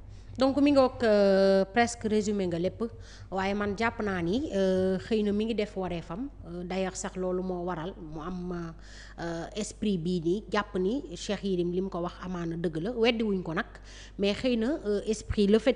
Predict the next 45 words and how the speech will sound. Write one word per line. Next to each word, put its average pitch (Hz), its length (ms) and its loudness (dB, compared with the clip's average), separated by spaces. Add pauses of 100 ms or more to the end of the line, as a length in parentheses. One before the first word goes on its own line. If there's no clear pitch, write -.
que 226 60 2
mi 208 180 2
ngi 214 180 2
sëy 226 280 4
sëyam, 190 320 2 (140)
defu 208 260 2
ko 202 140 0
dara 202 200 2
lu 202 140 0
ko 185 220 2
war 185 120 2
a 180 60 0
mën 185 160 0
a 175 40 0
naqari 175 300 -2
ba 180 140 -2
tax - 140 -10
mu 185 80 -2
war 175 160 -4
ko 175 100 -4
fase, 185 320 -4 (320)
xëy 226 160 8
na 208 100 4
moo 220 220 2
waral 208 300 0
bi 208 100 0
ko 208 160 -2
Cheikh 214 220 -6
Yérim 190 260 -2
waxee, 190 320 -2
bu 185 140 -2
ñu 208 100 0
sukkandikoo 190 560 0
ci 180 160 -6
Ngoné 165 380 0
li 160 80 -2
mu 170 140 0
wax, 240 160 -2 (560)
euh, 175 220 0
Cheikh 208 280 -6
Yérim 190 240 0
daf 190 180 -6
ko 185 120 -4
wax 190 160 -4
ni, 208 260 -4